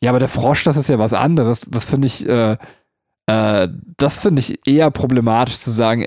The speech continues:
wir haben, sehen immer noch die gleiche Person, die sich entfalten kann und dann fängt man zu sehr an, Charaktere auch auf Hautfarbe tatsächlich zu reduzieren, wenn man diese Kritik anlegt. Ähm,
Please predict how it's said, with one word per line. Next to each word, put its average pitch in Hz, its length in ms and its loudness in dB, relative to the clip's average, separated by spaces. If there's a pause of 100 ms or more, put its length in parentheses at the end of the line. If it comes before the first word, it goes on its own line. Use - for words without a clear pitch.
wir 117 320 -2
haben, 135 260 0
sehen 123 240 0
immer 165 160 2
noch 190 120 2
die 170 100 0
gleiche 143 320 2
Person, 123 320 0
die 123 80 0
sich 113 140 0
entfalten 113 440 -2
kann 113 160 -2
und 104 180 -2
dann 117 200 -2
fängt 151 200 -2
man 131 120 -2
zu - 120 -4
sehr 120 180 0
an, 120 120 -2
Charaktere 117 520 -4
auch 98 120 -2
auf 95 160 -4
Hautfarbe 107 380 -2
tatsächlich 120 420 -4
zu - 100 -6
reduzieren, 104 460 -2
wenn 101 100 -2
man 95 100 -4
diese 98 160 -4
Kritik 95 340 -8
anlegt. 85 420 -8
Ähm, 92 220 -6